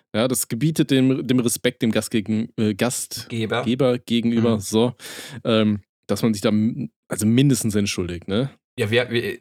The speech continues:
Speaker 2: ich hab als Ausgleich, natürlich kam die Entschuldigung und ich hab dann auch noch, äh, die Bude ein bisschen mit aufgeräumt dann morgens, ne? Sah ja
Speaker 1: Ja,
Speaker 2: aus
Speaker 1: das
Speaker 2: wie
Speaker 1: ist
Speaker 2: bei, bei Hempels, ey, also.
Speaker 1: Ja,
Speaker 2: Das
Speaker 1: das
Speaker 2: war
Speaker 1: ist die
Speaker 2: nicht
Speaker 1: Hauptsache.
Speaker 2: Aber da, da, da muss man machen, das ist wichtig, ne? Wenn man irgendwo als, äh, Gast ist,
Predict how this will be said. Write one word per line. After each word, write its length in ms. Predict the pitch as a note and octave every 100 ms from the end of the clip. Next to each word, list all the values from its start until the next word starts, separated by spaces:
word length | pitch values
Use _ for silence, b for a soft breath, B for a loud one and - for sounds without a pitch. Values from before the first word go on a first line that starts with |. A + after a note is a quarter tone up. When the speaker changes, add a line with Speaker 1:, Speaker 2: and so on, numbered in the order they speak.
| _
Speaker 2:
ich 260 | - A2+ A#2
hab 140 | B2
als 240 | A2+ A2 -
Ausgleich, 580 | B2 D#3 - D#3 D#3+ -
natürlich 480 | G#2+ C3+ C#3+ -
kam 220 | - C3+ C#3
die 80 |
Entschuldigung 600 | B2+ - C3+ C3+ C3 C3 F#2+
und 120 | G2
ich 160 | A#2
hab 120 | - -
dann 140 | A2
auch 120 | F2
noch, 260 | G#2 G#2 -
äh, 80 | G2
die 140 | G#2
Bude 320 | G#2 G#2+ G#2+
ein 60 | G2+
bisschen 240 | - G2
mit 120 | E2+
aufgeräumt 580 | - F#2 - E2+ E2 E2+
dann 200 | F#2+ E2+
morgens, 460 | F#2+ F#2+ E2+ - -
ne? 180 | A2+ - _ _ -
Sah 120 | G#2
ja 140 | G2+ F#2
Speaker 1:
Ja, 40 |
Speaker 2:
aus 140 | G2 G2
Speaker 1:
das 80 |
Speaker 2:
wie 100 | A2
Speaker 1:
ist 60 | F#2+
Speaker 2:
bei, 240 | F#2+ F#2
bei 260 | F2 F#2 F2
Hempels, 560 | F#2+ A2 A2+ F2+ D#2+ -
ey, 220 | C2 A#1+
also. 240 | B1+ C2
Speaker 1:
Ja, 100 | C2+ - _ _ _ _ _ _ - -
Speaker 2:
Das 0 |
Speaker 1:
das 160 | G2+
Speaker 2:
war 60 | G#2
Speaker 1:
ist 100 | G2
die 40 | G2+
Speaker 2:
nicht 60 | -
Speaker 1:
Hauptsache. 460 | - G#2 G2+ G#2 _ _
Speaker 2:
Aber 180 | G#2+ G#2+
da, 140 | G2 F#2+
da, 160 | A2 -
da 120 | G2+ A#2
muss 220 | C3+ C3
man 120 | G2
machen, 280 | F#2+ - G2
das 140 | G2+
ist 280 | A2 G#2+ G#2+
wichtig, 440 | F#2+ - F#2+ - G2+
ne? 200 | B2 B2
Wenn 120 | A2
man 140 | G#2+
irgendwo 340 | - A2+ G#2+ G#2
als, 320 | G2 G2+ -
äh, 140 | G#2+ G#2
Gast 380 | G#2+ B2 - -
ist, 440 | - C3+ - -